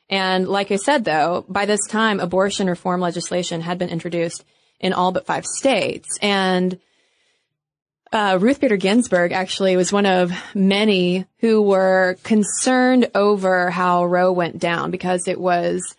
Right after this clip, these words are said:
uh, legalized on the basis of the fourteenth Amendment and right to privacy. And she and others were concerned that by not going the state-by-state route, it would, as it has been, be immediately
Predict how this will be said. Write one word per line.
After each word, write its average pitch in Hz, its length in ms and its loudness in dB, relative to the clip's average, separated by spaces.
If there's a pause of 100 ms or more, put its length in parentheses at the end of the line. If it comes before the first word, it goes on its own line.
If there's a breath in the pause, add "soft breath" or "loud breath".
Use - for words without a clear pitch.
(260 soft breath)
uh, 180 140 0
legalized 208 640 0
on 185 60 -2
the 185 80 0
basis 180 560 -2
of 170 300 0
the 185 60 0
fourteenth 208 500 -2
Amendment 175 640 -2
and 180 120 -2
right 185 200 -2
to 180 80 -8
privacy. 175 800 -4 (320 soft breath)
And 180 460 0
she 226 180 -2
and 214 100 2
others 185 400 0
were 175 460 0 (800)
concerned 196 760 0
that 175 480 -2 (400)
by 202 140 -2
not 208 260 2
going 226 240 2
the 190 80 2
state-by-state 196 800 -2
route, 175 540 -2 (160)
it - 160 -2
would, 202 280 2
as 180 220 -4
it 185 80 -4
has 262 460 -2
been, 180 360 -4 (300)
be 190 420 4 (300)
immediately 196 1300 0